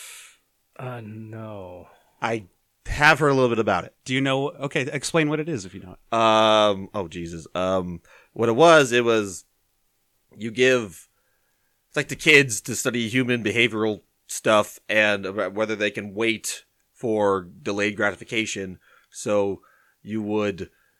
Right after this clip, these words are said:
Speaker 2: so you can have one marshmallow now, or if you wait fifteen minutes, you can have, like, three or something like that.
Speaker 3: You're absolutely correct.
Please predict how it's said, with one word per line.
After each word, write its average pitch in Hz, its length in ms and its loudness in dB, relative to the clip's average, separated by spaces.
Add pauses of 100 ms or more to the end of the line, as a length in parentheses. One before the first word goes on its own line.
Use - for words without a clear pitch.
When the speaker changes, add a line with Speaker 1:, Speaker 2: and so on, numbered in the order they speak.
(240)
Speaker 2:
so - 140 -8
you 113 80 -4
can 131 100 2
have 104 100 0
one 139 140 2
marshmallow 143 420 4
now, 147 340 4
or 123 180 2
if 117 80 -2
you 110 80 -6
wait 127 200 0
fifteen 117 320 -4
minutes, 110 300 -6
you 107 60 -8
can 104 80 -6
have, 101 140 -6
like, 90 160 -10
three - 280 -16 (120)
or - 80 -20
something 67 240 -14
like 73 140 -20
that. - 140 -20 (560)
Speaker 3:
You're 123 140 -4
absolutely 113 420 -4
correct. 95 400 -12